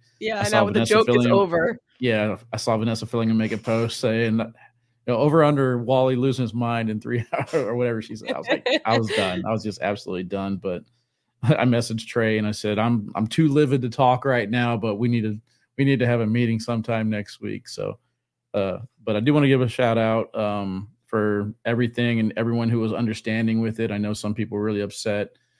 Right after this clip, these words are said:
Speaker 2: I take full responsibility of it, even though I still don't exactly understand why it went wrong, but we made an adjustment on Saturday, and I think it went really, really well.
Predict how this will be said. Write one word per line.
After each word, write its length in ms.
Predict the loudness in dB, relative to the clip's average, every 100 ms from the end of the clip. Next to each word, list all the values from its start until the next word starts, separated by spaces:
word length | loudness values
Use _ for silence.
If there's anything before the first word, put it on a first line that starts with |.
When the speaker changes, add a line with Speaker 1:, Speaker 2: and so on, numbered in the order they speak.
| _ -6
Speaker 2:
I 40 | 0
take 220 | 2 2
full 140 | 4
responsibility 720 | 2 2 0 0 -2 0 2 2
of 160 | 0
it, 80 | 0
even 180 | -2 -2
though 100 | -2
I 40 |
still 240 | -4 -2 0
don't 180 | 0 -4
exactly 440 | -2 -2 -2 -4
understand 540 | -2 -4 -4 -2 0 2
why 160 | 2
it 100 | 2
went 180 | -2 -2
wrong, 420 | 0 2 2 0
but 300 | 0 -2 -2 _ _ _ -2
we 80 | 2
made 180 | 4
an 140 | 4 2
adjustment 500 | 2 2 2 -2 -2
on 220 | -2 -2
Saturday, 640 | 0 2 4 2 0 -2 -6 _ _ _ -4
and 80 | -4
I 40 |
think 240 | -2 0
it 40 | 0
went 200 | -2 -2
really, 280 | 0 0 2
really 160 | 0 2
well. 440 | 4 4 2 -4